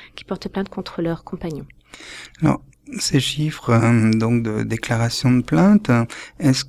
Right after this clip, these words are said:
Speaker 2: que d'une année sur l'autre, ils évoluent ? Est-ce que les, les femmes portent davantage plainte qu'avant ?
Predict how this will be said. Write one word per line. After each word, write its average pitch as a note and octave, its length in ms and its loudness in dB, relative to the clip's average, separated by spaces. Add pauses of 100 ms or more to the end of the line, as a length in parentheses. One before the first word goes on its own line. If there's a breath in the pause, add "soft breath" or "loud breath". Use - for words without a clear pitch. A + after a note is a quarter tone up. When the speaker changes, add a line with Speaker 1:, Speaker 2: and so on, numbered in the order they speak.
(120)
Speaker 2:
que A#2 640 4
d'une A#2+ 280 4
année C#3 180 6
sur B2+ 240 -2
l'autre, C3+ 320 0
ils A#2 220 4
évoluent ? B2 760 2
Est-ce C3 200 0
que - 100 -4
les, A#2 380 2
les A#2+ 120 -2
femmes C3 460 4 (100)
portent A#2 220 0
davantage C3 600 0
plainte B2 360 2 (280)
qu'avant ? B2 500 0